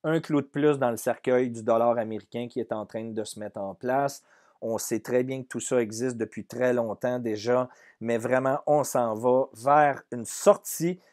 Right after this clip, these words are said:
du système swift du côté de l'Inde, euh, du côté de la Russie, de la Chine, du côté aussi de l'Iran et d'autres pays du brics.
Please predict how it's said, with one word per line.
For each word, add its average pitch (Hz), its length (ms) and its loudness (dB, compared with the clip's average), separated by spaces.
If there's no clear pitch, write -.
du 143 260 -8
système 143 640 -6
swift 143 500 -2
du 127 200 -10
côté 147 380 0
de 127 120 -2
l'Inde, 147 640 -2
euh, 113 180 2
du 120 160 -6
côté 156 300 4
de 139 80 -2
la 123 100 4
Russie, 123 540 -2
de 127 140 2
la 123 340 2
Chine, 123 600 -6
du 113 100 -14
côté 127 380 -2
aussi 117 320 -8
de 117 100 -8
l'Iran 107 460 -2
et 175 160 6
d'autres 139 320 2
pays 120 300 -4
du 113 180 -12
brics. 110 680 -4